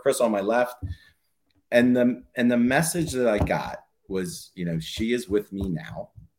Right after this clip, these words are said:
right? It is your job to go lead your family.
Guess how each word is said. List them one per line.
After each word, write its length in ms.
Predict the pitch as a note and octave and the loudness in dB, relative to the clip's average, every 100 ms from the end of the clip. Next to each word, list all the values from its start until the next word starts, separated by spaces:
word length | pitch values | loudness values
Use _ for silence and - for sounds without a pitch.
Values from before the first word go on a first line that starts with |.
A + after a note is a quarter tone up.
| _ | _
right? 320 | - F2 F2 - | -8 -6 -6 -8
It 260 | - G2+ - | -4 -4 -2
is 480 | F#2+ F2+ E2 D#2+ - _ _ _ _ - _ _ _ - | -6 -4 -6 -8 -14 _ _ _ _ -20 _ _ _ -12
your 340 | D2 G2+ A#2+ | 0 2 2
job 600 | A#2 E2 C#2 C#2+ D#2+ - | 2 -2 -2 -8 -10 -12
to 120 | - | -10
go 140 | F2 E2+ | -4 -2
lead 420 | E2 D#2+ E2 D#2 | -2 -2 -2 -4
your 120 | D2+ | -8
family. 480 | - - - E2 - | -10 -14 -14 -18 -20